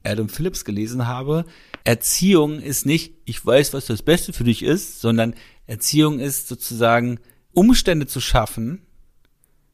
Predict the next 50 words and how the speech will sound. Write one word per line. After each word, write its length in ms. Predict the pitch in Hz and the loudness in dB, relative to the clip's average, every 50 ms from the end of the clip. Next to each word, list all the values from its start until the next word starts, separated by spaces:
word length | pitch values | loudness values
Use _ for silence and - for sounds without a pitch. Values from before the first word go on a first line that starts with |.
| _ _ _ _ _ | _ _ _ _ _
dass 180 | - 131 123 - | -4 -2 -2 -2
sich 120 | 131 120 | -2 -2
das 200 | - 123 - - | -2 -4 -4 -4
Kind 240 | - - 156 160 156 | -2 0 0 2 2
am 120 | 147 135 123 | 0 -2 -2
besten 240 | 127 123 - - | -2 -2 -4 -6
entfalten 500 | 135 127 120 - 147 139 135 131 - - - | -8 -10 -6 -4 -4 -4 -4 -6 -12 -16 -16
kann. 340 | - 101 98 101 107 107 _ _ _ _ _ _ _ _ | -14 -14 -16 -16 -18 -20 _ _ _ _ _ _ _ _
Aber 160 | - 82 92 | -8 -4 0
die 60 | 107 110 | 0 2
meisten 640 | 110 113 127 147 147 - - 170 165 170 180 185 - _ _ | 4 4 4 4 2 0 -2 -4 -6 -6 -6 -10 -16 _ _
sagen 260 | - 104 101 107 123 | -8 -6 -4 -2 0
natürlich, 480 | 135 127 - - 143 143 147 143 - _ | -2 -2 -2 -2 -2 -2 -4 -6 -10 _
ist 180 | - 95 - - | -14 -10 -8 -6
wahrscheinlich 260 | 107 101 110 107 101 | -4 -4 -4 -6 -6
auch 80 | 85 - | -8 -8
ganz 180 | - 104 98 | -8 -8 -8
natürlich, 340 | - 95 - - 131 127 120 | -8 -8 -6 -6 -6 -4 -6
dass 120 | - 101 107 | -6 -8 -6
man 120 | 110 98 | -6 -4
sagt, 180 | 95 98 - - | -4 -6 -6 -4
ja, 220 | 87 98 113 110 - - - - | -2 0 0 0 -2 -6 -16 -14
das 140 | - - | -10 -6
sind 120 | - 104 95 | -4 -4 -2
meine 220 | 87 90 104 110 | -2 -2 -2 -2
Erfahrungen, 460 | 104 101 - 110 110 123 135 151 147 - - - - | -2 -2 -2 -2 0 2 2 0 0 -4 -8 -16 -10
insofern 360 | - 107 120 113 123 113 92 | -8 -6 -4 -2 -2 -2 -2
weiß 260 | 82 80 95 113 - | -2 -2 -2 -2 -4
ich 100 | 151 - | -2 0
ja, 140 | - 135 123 | 0 0 0
was 120 | 113 110 - | 0 -2 -4
das 160 | - 113 - | -4 -6 -2
Beste 300 | - 123 123 - - 101 | 0 0 0 0 -2 -6
für 120 | - 90 | -10 -10
dich 160 | 80 - - - | -12 -14 -16 -20
ist. 220 | - - - - _ _ _ _ _ _ _ - | -20 -20 -20 -20 _ _ _ _ _ _ _ -10
Und 80 | - 98 | -8 -6
insofern 520 | 95 92 101 - - 131 120 113 104 - - | -4 -4 -4 -2 0 2 2 2 0 -6 -10
machst 260 | - 95 90 - - - | -8 -6 -4 -2 2 2
du 40 | - | 2
das 160 | 104 92 - | 2 2 -2
auch 180 | - 107 113 - | -4 -8 -6 -6
so. 260 | - - 78 71 - _ _ _ _ _ _ _ _ _ - | -8 -10 -12 -14 -18 _ _ _ _ _ _ _ _ _ -16
Machst 240 | - 87 - - - | -14 -12 -12 -10 -8
du 40 | |
halt 160 | 90 98 101 107 | -8 -6 -4 -4
ein 60 | 101 | -4
B 100 | 104 101 | -2 0
W 80 | 107 104 | 2 2
L-Studium, 560 | 110 123 120 - - 90 82 82 80 92 | 4 2 2 0 -2 -6 -6 -6 -10 -12